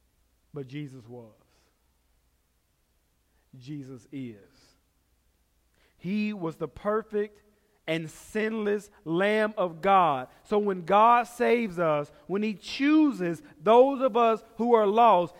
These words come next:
he takes the perfection of Jesus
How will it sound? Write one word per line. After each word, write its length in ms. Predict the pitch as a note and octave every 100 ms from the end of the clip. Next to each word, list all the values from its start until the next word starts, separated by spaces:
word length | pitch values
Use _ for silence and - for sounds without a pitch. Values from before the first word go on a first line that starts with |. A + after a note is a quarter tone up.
| -
he 240 | A#3+ C4
takes 580 | B3 - C#4+ D4+ F#3+ - -
the 80 | G3+
perfection 880 | G#3+ G3+ - C4+ D4 - D4+ C4+ -
of 220 | A#3 F#3
Jesus 640 | E3 G3 C#4+ C4 E3+ F3